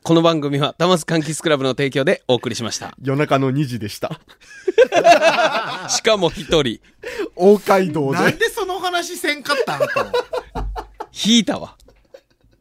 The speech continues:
Speaker 2: 北海道、夜中の二時仕事終わりで、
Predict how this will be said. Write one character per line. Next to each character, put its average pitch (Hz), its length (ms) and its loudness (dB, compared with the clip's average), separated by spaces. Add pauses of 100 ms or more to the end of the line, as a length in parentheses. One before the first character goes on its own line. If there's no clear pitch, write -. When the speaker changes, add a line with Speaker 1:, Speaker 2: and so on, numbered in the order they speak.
(760)
Speaker 2:
北 - 160 -10
海 - 80 -12
道、 160 160 -12 (460)
夜 143 160 -4
中 143 200 -6
の 139 120 -2
二 143 140 0
時 127 120 -6
仕 - 160 -10
事 143 240 -2
終 - 20 2
わ 135 120 0
り 117 100 -6
で、 120 240 -6